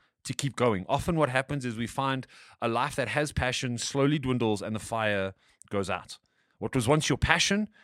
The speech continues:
has now become mundane and ordinary. And so today, all I'm gonna be talking about is how do we keep the fire burning? How do you and I live in a place where the fire doesn't go out? And so today's title is Keeping the Fire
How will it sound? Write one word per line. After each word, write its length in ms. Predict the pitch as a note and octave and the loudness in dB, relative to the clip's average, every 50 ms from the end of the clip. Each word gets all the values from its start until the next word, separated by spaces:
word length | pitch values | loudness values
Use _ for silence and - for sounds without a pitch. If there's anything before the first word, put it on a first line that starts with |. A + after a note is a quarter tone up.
| _ _ _ | _ _ _
has 120 | - B2+ A#2+ | -4 -2 0
now 160 | A#2+ B2+ B2+ | 2 2 2
become 380 | C3+ C#3 C3 - - C3+ C3 B2 | 2 0 -2 -2 -2 0 0 2
mundane 580 | A#2 A2 G#2+ F#2+ A#2+ C3+ D3 D3+ D#3 D#3 D#3 | 2 2 4 4 4 4 4 4 2 0 0
and 180 | C3+ A2 A#2 F#2+ | -2 -4 -4 -4
ordinary. 360 | G#2 G#2 G2+ G2+ F#2+ F2+ F2+ | -4 -4 -2 -2 -4 -4 -4
And 100 | F#2+ F#2+ | -4 -2
so 160 | - - D3+ | 0 0 0
today, 380 | D#3 - G3+ E3+ C3+ A#2 A#2 A#2 - - - - - _ _ | 0 2 2 2 2 2 0 -4 -10 -18 -20 -20 -20 _ _
all 180 | - A#2 C3+ D3+ | 2 4 4 4
I'm 80 | E3+ F3+ | 4 4
gonna 100 | F#3 F#3 | 2 0
be 100 | F3+ F#3 | 0 0
talking 380 | - - D#3+ D3 - - B2+ | 0 2 2 2 0 0 -2
about 220 | A2 G2 G2+ G2+ G2 | 0 2 2 2 0
is 80 | G2+ | -2
how 280 | - - - B2 C#3+ D#3 | -4 -4 0 2 2 4
do 120 | D#3+ F#3 | 4 2
we 120 | F3+ F#3+ F#3+ | 2 0 -2
keep 400 | - - - C#3 B2+ A#2+ - - - _ _ _ | -4 -4 -4 -4 -4 -4 -6 -14 -18 _ _ _
the 80 | - G#2 | -8 -8
fire 640 | - - - A#2 A2 A2 A2 A2 G#2+ G#2 G#2 G2+ _ _ _ | -6 -4 -2 0 0 2 2 0 0 -2 -4 -8 _ _ _
burning? 380 | - F#2+ F#2 F2 F2 F2 - - _ _ _ _ _ _ _ | -4 -4 -4 -4 -6 -10 -14 -18 _ _ _ _ _ _ _
How 180 | - A#2 B2+ | -2 0 2
do 80 | C#3+ F3+ | 4 4
you 220 | F3+ F#3 G3 G3+ | 6 6 6 6
and 100 | G3+ F#3 | 6 6
I 300 | C#3+ A2 G2+ A2 D3 D#3+ - _ _ _ _ _ | 4 2 2 0 -4 -6 -10 _ _ _ _ _
live 280 | - G#2+ A#2+ C#3+ D3+ | 0 4 4 4 4
in 80 | F3 F3 | 4 0
a 60 | E3+ | -2
place 360 | - - - A2 A2 G#2+ - | -2 -2 -2 -2 -2 -2 -4
where 60 | A2 G#2+ | -4 -4
the 80 | G#2 | -4
fire 340 | F#2+ - - A#2 A2+ A2 A2 | -2 0 0 2 2 2 2
doesn't 320 | G2+ - G2 G2 F#2 A2 | 0 0 -2 -2 -2 -2
go 180 | G#2 G2+ F#2+ G2 | -2 0 0 0
out? 140 | G2 F2 - | 0 -2 -2
And 100 | G#2 F#2+ | -6 -6
so 120 | - A#2+ | -6 -6
today's 260 | A2+ - C3+ C#3+ D3 | -4 -2 0 0 -2
title 420 | - - - D#3 D3+ - D#3+ D3 - - - - - - | 0 0 0 0 2 0 -2 -2 -4 -8 -14 -20 -14 -12
is 120 | A#2 - | -10 -10
Keeping 420 | - - D#3+ D3+ - D3+ C#3 C#3 | -4 -2 -2 0 2 2 2 2
the 80 | A2 G#2 | 0 -4
Fire 540 | - - - - B2 A#2+ A#2+ A#2 A#2 A#2 | -8 -4 -2 0 2 2 2 2 0 0